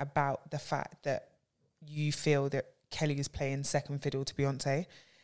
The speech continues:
It just felt like a very cheap shot and a way to bring Beyonce into the conversation somehow and make her the center point. And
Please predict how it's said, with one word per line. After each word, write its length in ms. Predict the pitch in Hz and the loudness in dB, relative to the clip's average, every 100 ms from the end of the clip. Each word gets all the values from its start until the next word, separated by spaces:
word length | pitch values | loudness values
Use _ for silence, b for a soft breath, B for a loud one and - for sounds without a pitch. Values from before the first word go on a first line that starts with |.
| B B | B B
It 140 | 156 | 2
just 140 | 156 | 4
felt 140 | - 165 | 4 4
like 140 | 156 | 4
a 60 | 156 | 4
very 280 | 160 165 160 | 4 4 4
cheap 380 | - - 165 | 4 4 4
shot 360 | - - 139 127 | 4 6 4 2
and 140 | 147 147 | 0 2
a 40 | |
way 220 | 143 147 | 2 2
to 140 | 147 151 | 2 2
bring 280 | 160 160 | 4 4
Beyonce 440 | 151 151 143 147 135 | 6 4 2 -2 -4
into 220 | 147 147 | -4 -2
the 100 | 147 | -2
conversation 480 | 151 143 147 143 139 | -2 -2 0 0 0
somehow 380 | 143 135 135 120 | -2 0 -2 -2
and 120 | 143 | 0
make 160 | 143 - | 0 -2
her 100 | 135 | -4
the 100 | 135 | 0
center 300 | 147 143 - | 0 0 -4
point. 320 | 135 127 - B B B B B B | -6 -6 -8 B B B B B B
And 300 | 151 139 139 | 0 0 -2